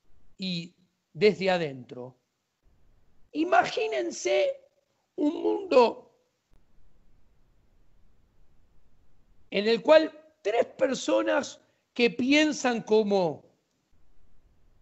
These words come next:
Milei, como Mariano Fernández, y o como yo, no somos nosotros tres, cualquiera otras tres,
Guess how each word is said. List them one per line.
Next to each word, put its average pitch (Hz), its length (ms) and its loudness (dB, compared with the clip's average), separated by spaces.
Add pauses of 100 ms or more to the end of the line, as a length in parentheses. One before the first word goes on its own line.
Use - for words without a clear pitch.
(420)
Milei, 220 800 4 (880)
como 180 260 -6
Mariano 190 460 2
Fernández, 180 840 -2 (2250)
y 320 220 0
o 302 220 2
como 190 320 0
yo, - 440 -2 (420)
no 605 160 -4
somos 339 360 2
nosotros 214 440 -2
tres, - 320 -12 (400)
cualquiera 277 520 0
otras 233 360 -4
tres, 247 300 -4